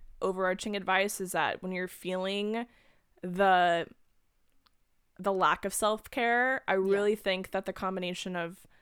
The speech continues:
Speaker 1: like, skincare and having a glass of wine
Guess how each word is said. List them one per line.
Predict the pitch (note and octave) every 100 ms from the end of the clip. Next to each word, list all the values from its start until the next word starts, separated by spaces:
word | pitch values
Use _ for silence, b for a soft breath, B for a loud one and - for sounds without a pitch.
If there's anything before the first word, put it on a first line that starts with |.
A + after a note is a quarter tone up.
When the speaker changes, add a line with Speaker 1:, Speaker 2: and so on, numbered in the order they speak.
| b b
Speaker 1:
like, | F3 F3+
skincare | - - G#3 A3+ B3+ C4+ C#4 C#4 -
and | G#3 G3+ F#3+ F#3+ F#3+ -
having | - G3 F#3+
a | F#3
glass | F3 F3 -
of | F3+ F3
wine | D#3 E3 F3 F#3+